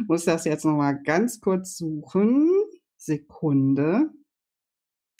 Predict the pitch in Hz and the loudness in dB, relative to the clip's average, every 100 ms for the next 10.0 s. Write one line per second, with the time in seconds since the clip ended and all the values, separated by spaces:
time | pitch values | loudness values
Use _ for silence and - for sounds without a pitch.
0 | _ 151 156 160 - - 147 156 175 196 | _ -2 0 -2 -8 -6 -2 0 0 0
1 | 220 190 175 165 170 175 - 147 139 139 | -2 -4 -2 0 0 -4 -6 -2 0 2
2 | 143 156 180 220 254 302 381 392 _ _ | 0 0 0 0 0 0 -4 -6 _ _
3 | _ _ _ _ _ _ - - - 175 | _ _ _ _ _ _ -18 -18 -10 -2
4 | 196 208 196 170 185 185 165 151 151 - | 0 2 0 0 -2 -2 -2 -2 -4 -6
5 | 170 175 202 - 226 214 202 196 196 190 | -2 0 -2 -6 0 2 2 0 0 0
6 | 185 - 175 185 190 190 - - 170 190 | -2 -2 0 2 0 0 -4 -8 -2 -2
7 | - - 247 214 208 220 226 269 311 339 | -2 -4 -2 -2 -2 0 0 0 -2 -4
8 | - 262 262 269 247 - 220 226 226 220 | -4 -6 -4 0 0 0 0 2 0 -2
9 | 208 180 190 214 214 208 202 202 - 208 | -4 0 0 2 2 0 0 -2 -2 -4